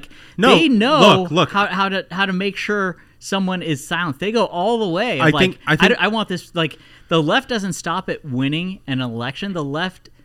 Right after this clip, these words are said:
Speaker 1: wants, uh, them s-, y-, their opponents silenced. The left wants people put out of a job.
Speaker 2: So, so,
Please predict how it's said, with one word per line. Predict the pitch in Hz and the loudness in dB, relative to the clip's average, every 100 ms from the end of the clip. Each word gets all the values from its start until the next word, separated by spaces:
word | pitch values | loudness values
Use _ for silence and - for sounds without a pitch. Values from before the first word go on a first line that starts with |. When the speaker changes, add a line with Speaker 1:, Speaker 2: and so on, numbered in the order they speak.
| _ | _
Speaker 1:
wants, | 135 147 151 - - - _ | -6 -4 -4 -8 -20 -20 _
uh, | 127 120 110 - | -8 -6 -6 -8
them | 127 120 | -8 -6
s-, | 104 - - | -8 -12 -10
y-, | 156 156 160 | -6 -6 -2
their | 151 | -2
opponents | 127 156 131 - | 0 -4 -6 -6
silenced. | - 143 170 214 - | -4 -4 -2 -6 -4
The | |
left | 156 165 - | -2 -4 -4
wants | 156 156 | -8 -8
people | - 143 147 147 | -6 -8 -6 -8
put | - 151 | -6 -6
out | 143 139 | -6 -6
of | 120 | -6
a | |
job. | 92 95 113 113 98 78 | -8 -6 -4 -4 -6 -6
Speaker 2:
So, | - 180 - | 0 0 0
so, | - 170 160 | -2 -2 -2